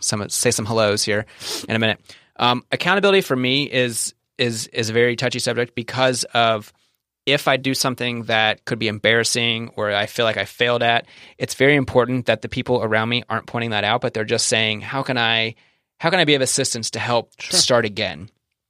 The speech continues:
Speaker 1: Because obviously, if I fail at something, I'm gonna probably be harder on myself than anyone else would be. And I don't, like, I want people in my life, and, and I wanna be able to talk this way to myself to say, "It's okay.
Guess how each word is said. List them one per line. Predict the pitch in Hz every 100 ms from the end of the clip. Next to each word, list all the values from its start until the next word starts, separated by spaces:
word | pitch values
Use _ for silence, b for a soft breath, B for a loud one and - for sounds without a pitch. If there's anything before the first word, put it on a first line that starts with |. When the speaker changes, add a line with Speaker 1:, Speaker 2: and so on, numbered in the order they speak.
| _ - -
Speaker 1:
Because | 151 147
obviously, | 147 165 - 127 123
if | 120
I | 123 113
fail | - 123 123
at | 107
something, | 110 107 110 113
I'm | 113 113
gonna | 117 110 -
probably | - 202
be | 151
harder | 120 139 127
on |
myself | 120 - 113 107 -
than | 110
anyone | 110 107 107
else | 175 180
would | 120
be. | 131 113 B B B
And | 135
I | 135
don't, | 120 147 156 156 -
like, | 131 -
I | 139
want | 156 151 135 - - _ _ -
people | 143 131
in | 123
my | 117
life, | 117 117 - - 123
and, | 120
and | 123
I | 123
wanna | 127
be | 127
able | 120
to | 113
talk | - 139 -
this | 120
way | 127
to | 113
myself | 107 - 175 147
to | -
say, | - 120 113 107 b b b _ _
"It's | 107 123
okay. | 143 156 156 120